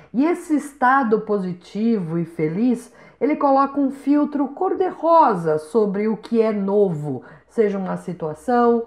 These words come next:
uma pessoa, uma coisa. E com o tempo que vai passando, também é muito natural que esse filtro cor-de-rosa,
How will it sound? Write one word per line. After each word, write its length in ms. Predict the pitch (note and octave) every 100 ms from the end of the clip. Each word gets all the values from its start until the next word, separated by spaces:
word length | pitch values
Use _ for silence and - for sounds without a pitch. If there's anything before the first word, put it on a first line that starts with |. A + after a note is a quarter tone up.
| - -
uma 180 | F#3 F#3+
pessoa, 800 | D#3+ E3 - B3+ A#3+ A#3 A3 G#3+ - -
uma 180 | E3 E3
coisa. 840 | - - A#3 A3 G#3+ G3 G#3 G#3 G#3 - - - -
E 100 | D#4
com 320 | - F4+ E4+
o 60 |
tempo 640 | B3+ - C#4+ D4+ D#4 C#4+ C#4+
que 140 | -
vai 300 | G#3 F#3+ F3
passando, 720 | C4 C4 B3 G#3+ G#3 G#3+ A3 A3 -
também 480 | D4 D4 B3+ C4+ C#4
é 40 |
muito 500 | C4+ C4 D4 E4+ E4+
natural 720 | C4 A#3 A#3 F#3+ E3 F#3 F#3+
que 200 | - A#3+
esse 260 | B3 B3 C#4
filtro 640 | C#4 - D4+ F4+ F4 A#3+
cor-de-rosa, 1080 | - F#3+ F3+ E3+ G3 G3 G3+ G#3+ G3+ G#3+ A3